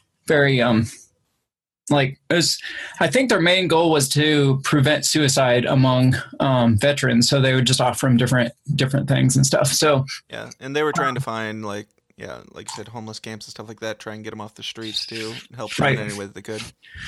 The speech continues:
Speaker 1: Well, they stumbled across this camp, <clears throat> and we play video, go back and watch the YouTube video once it posts of this last episode. Um, they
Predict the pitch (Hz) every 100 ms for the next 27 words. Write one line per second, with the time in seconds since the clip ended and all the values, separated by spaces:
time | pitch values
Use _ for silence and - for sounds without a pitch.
0 | - - - 294 294 294 294 - 254 240
1 | 202 196 170 - 175 - 143 143 139 165
2 | - - 254 151 135 - - - 147 151
3 | 139 139 175 160 151 143 135 131 127 135
4 | - - - - 147 143 147 143 147 127
5 | - 143 131 - 139 123 127 127 127 120
6 | 135 143 139 131 139 135 139 135 135 -
7 | - 135 127 120 104 - - - - -
8 | 147 - 143 127 - 135 - 135 120 117
9 | 117 147 139 127 127 - - - - _
10 | _ _ 156 143 143 139